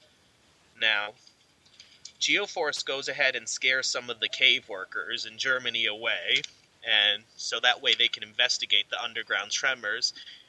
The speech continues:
And then there's a little debate there saying, "Well, you know, we want to gain their trust." And he says, "Well, no, that's for the J L A. We're the outsiders. This is not what we do."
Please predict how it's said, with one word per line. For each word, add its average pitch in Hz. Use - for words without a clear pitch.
And 131
then 147
there's 139
a 147
little 120
debate 123
there 101
saying, 113
"Well, 110
you 110
know, 107
we 107
want 117
to 107
gain 110
their 101
trust." 113
And 101
he 104
says, -
"Well, 117
no, 107
that's 110
for 123
the 107
J 107
L 98
A. 90
We're 117
the 110
outsiders. 104
This -
is -
not 107
what 92
we 107
do." 104